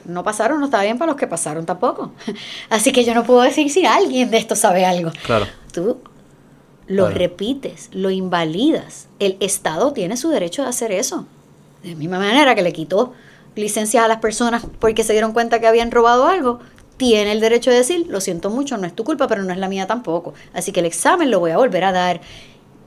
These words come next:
Speaker 1: Y la métrica se hace correcto, ¿verdad? Y se buscan los expertos, y, o si no, haces lo que está haciendo muchos países.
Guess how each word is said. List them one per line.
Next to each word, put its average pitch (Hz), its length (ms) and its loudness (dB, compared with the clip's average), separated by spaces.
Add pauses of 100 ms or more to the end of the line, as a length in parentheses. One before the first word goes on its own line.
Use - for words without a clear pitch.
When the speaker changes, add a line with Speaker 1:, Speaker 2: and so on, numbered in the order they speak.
(160)
Speaker 1:
Y 233 140 0
la 190 160 2
métrica 269 400 -2
se 202 100 -4
hace 247 180 -4
correcto, 170 600 -8 (120)
¿verdad? - 400 0
Y 202 60 -4
se 165 160 -4
buscan 147 380 -8
los 143 100 -10
expertos, 311 560 2
y, 370 100 2 (280)
o 269 200 6
si 370 160 0
no, 370 260 2 (1000)
haces 262 260 -2
lo 233 100 -2
que - 60 -8
está 185 140 -8
haciendo 247 260 -4
muchos 196 280 -8
países. 156 520 -4